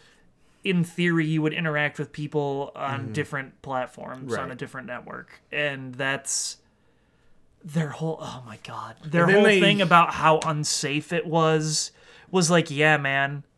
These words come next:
Speaker 1: it's unsafe for you to mingle with these Switch players in Minecraft." Like, what the fuck? That's not even an argument.
Speaker 2: Right, yeah. And then they really fucked up with, um,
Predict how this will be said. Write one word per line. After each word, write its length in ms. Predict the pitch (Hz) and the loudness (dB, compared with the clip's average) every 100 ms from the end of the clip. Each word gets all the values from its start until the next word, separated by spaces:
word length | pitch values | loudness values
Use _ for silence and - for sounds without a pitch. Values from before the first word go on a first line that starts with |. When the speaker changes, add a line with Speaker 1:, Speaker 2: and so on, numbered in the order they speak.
| _ _ _ _ _ - | _ _ _ _ _ -10
Speaker 1:
it's 220 | 156 - | -6 -2
unsafe 540 | 185 175 - 170 180 170 | 2 2 2 2 2 0
for 140 | 160 | 0
you 140 | 160 | 0
to 80 | 156 | 0
mingle 460 | 151 160 165 160 147 | 0 0 2 2 2
with 220 | 151 151 | 0 0
these 200 | 151 135 | -2 -2
Switch 560 | - - 151 180 - - | -4 -2 0 0 0 -2
players 460 | 160 156 151 151 | 4 6 6 6
in 120 | 165 | 4
Minecraft." 800 | 160 165 175 185 180 - 156 151 156 | 2 6 6 6 2 0 2 2 0
Like, 200 | 156 160 | -2 0
what 360 | 170 202 226 | 0 0 0
the 140 | 170 156 | -2 -2
fuck? 380 | - 185 196 196 | -2 0 0 2
That's 260 | 226 240 | 0 2
not 180 | 262 254 | 4 4
even 220 | 269 254 | 4 4
an 120 | 247 220 | 4 4
argument. 720 | 208 254 240 220 165 120 113 | 6 6 4 2 0 -2 -4
Speaker 2:
Right, 340 | 117 90 92 - _ - | -4 -6 -10 -16 _ -20
yeah. 200 | 82 - - - | -20 -20 -20 -6
And 120 | 147 | 0
then 120 | 190 202 | 2 2
they 140 | 147 | 0
really 320 | 135 135 131 | 0 0 0
fucked 360 | 123 135 123 135 | -2 -6 -6 -6
up 260 | 123 117 117 | -6 -6 -6
with, 320 | 107 101 101 | -6 -6 -8
um, 640 | 95 92 90 90 85 82 | -8 -8 -8 -10 -10 -12